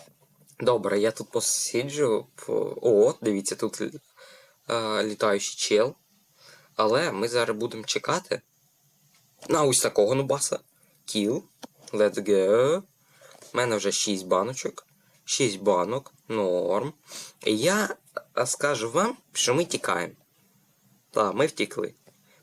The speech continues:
Ми від них втекли. Вони там вдвох будуть битися до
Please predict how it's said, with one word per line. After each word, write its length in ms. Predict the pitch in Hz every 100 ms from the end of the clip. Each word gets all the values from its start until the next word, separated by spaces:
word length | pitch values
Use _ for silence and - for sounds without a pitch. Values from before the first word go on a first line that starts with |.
| _
Ми 180 | 135 151
від 160 | 107
них 100 | 101
втекли. 420 | - - - 196 - _
Вони 220 | 123 131
там 240 | 113 95 90
вдвох 460 | 113 104 104 87 - -
будуть 200 | 101 98
битися 580 | 107 131 123 - - - _ _ _ _ _ -
до 260 | 117 101